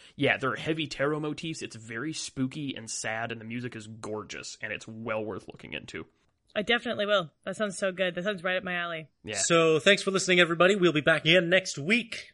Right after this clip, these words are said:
Speaker 3: Uh, you can find us on the internet. Semiautomagicinc dot com is our website where you can get links to our Discord. Would love to see people in there talking it up.
Speaker 2: I wanna
Speaker 3: Um,
Speaker 2: see you in my tree, next to my window, next to my room.
Speaker 3: Don't do that. Don't find us.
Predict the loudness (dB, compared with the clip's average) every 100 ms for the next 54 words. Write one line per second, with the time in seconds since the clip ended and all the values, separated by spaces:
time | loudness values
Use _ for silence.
0 | -6 -2 0 0 2 2 2 2 0 -8
1 | -2 2 2 2 0 0 2 4 4 2
2 | 0 2 0 0 -2 -2 -2 0 2 2
3 | 0 2 0 2 -2 2 2 2 0 -2
4 | -4 -4 -6 -2 -2 0 -2 -2 -4 -2
5 | -2 2 2 2 -2 -16 _ 2 4 4
6 | 2 4 4 4 0 _ _ -2 0 0
7 | 0 -2 0 0 -2 -4 -2 0 2 4
8 | 2 0 -6 -2 2 2 2 _ _ 2
9 | 4 4 0 -2 0 -2 -2 -2 -2 -4
10 | -4 -4 -6 _ -10 -8 -6 -4 -2 -2
11 | -2 -2 -2 -8 -6 -2 -2 -2 -6 0
12 | 2 2 0 -2 0 0 4 2 2 0
13 | 2 4 4 4 -4